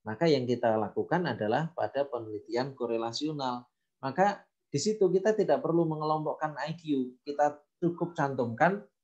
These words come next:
hasil pengukuran dari I Q dengan skornya saja. Ya, misalnya se-, eh, I Q-nya seratus, seratus sepuluh, seratus lima belas, sembilan tujuh, seratus tujuh puluh lima, seratus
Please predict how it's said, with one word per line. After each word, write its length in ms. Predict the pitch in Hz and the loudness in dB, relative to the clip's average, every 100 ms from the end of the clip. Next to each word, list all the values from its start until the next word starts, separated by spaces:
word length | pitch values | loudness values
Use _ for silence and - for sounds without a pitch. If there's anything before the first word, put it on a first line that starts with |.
| _ _ - | _ _ -2
hasil 400 | 123 165 151 147 | 0 4 4 4
pengukuran 600 | 156 160 151 160 156 131 | 2 2 2 4 4 4
dari 320 | 123 127 123 | 4 4 2
I 200 | 120 120 | -2 -4
Q 400 | - 131 190 220 - _ | -2 2 2 2 -6 _
dengan 280 | 113 113 131 | -10 -6 -6
skornya 440 | 131 - 151 151 160 | -4 0 0 2 0
saja. 320 | 185 143 143 - _ _ _ _ _ _ _ _ _ 85 | 2 2 0 -6 _ _ _ _ _ _ _ _ _ -10
Ya, 160 | 98 | -8
misalnya 600 | 113 107 117 117 131 139 - _ _ | -6 -4 -2 0 -2 -4 -10 _ _
se-, 240 | - - - | -12 -10 -8
eh, 240 | 110 113 104 123 | -4 -4 0 0
I 80 | 123 | 0
Q-nya 320 | 135 131 135 | 0 0 -2
seratus, 600 | 131 123 123 143 131 127 | 0 0 2 2 2 2
seratus 400 | 117 117 127 123 | 0 0 -2 -6
sepuluh, 360 | - 131 131 | -4 0 0
seratus 440 | 131 117 113 123 123 | 0 0 -2 -4 -8
lima 280 | 120 127 120 | -10 -10 -8
belas, 360 | 117 120 120 120 | -4 -2 -4 -8
sembilan 360 | 107 110 117 | -8 -8 -4
tujuh, 400 | 135 131 131 127 123 123 _ _ _ _ _ 170 107 - _ | -8 -6 -4 -2 -4 -8 _ _ _ _ _ -18 -16 -18 _
seratus 560 | - 113 113 123 - | 0 0 0 -4 -4
tujuh 240 | 131 127 113 | -4 -2 -2
puluh 320 | 127 127 123 | 0 0 2
lima, 320 | 135 127 131 | 0 0 -4
seratus 400 | 120 117 113 - | -2 -4 -4 -12